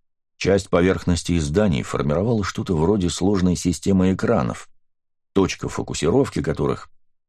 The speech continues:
находилась где-то в районе моста через реку. Сживав злаковый батончик, я направился в ту сторону. Прошел спуск на подземную парковку, потом вышел на набережную.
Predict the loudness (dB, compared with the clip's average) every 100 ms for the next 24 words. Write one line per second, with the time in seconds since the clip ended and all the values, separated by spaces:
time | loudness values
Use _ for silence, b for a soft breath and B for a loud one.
0 | _ -6 -2 2 2 2 2 0 2 2
1 | 2 4 4 2 0 -2 -4 -2 0 0
2 | 0 -4 -8 -16 _ _ _ _ _ _
3 | _ _ _ _ _ -12 -6 -2 2 2
4 | 0 -2 -2 0 -2 -2 0 2 2 2
5 | -2 -6 -16 -20 _ _ _ -6 -2 0
6 | 0 0 0 0 -2 -4 -8 -8 -10 -4
7 | -4 -4 -6 -12 _ _ _ _ _ _
8 | _ _ _ _ _ _ _ _ _ _
9 | _ -2 2 2 0 0 0 0 2 2
10 | 4 4 2 2 0 0 0 -2 -4 -4
11 | -2 0 2 2 0 0 2 2 0 0
12 | -4 -4 -6 -6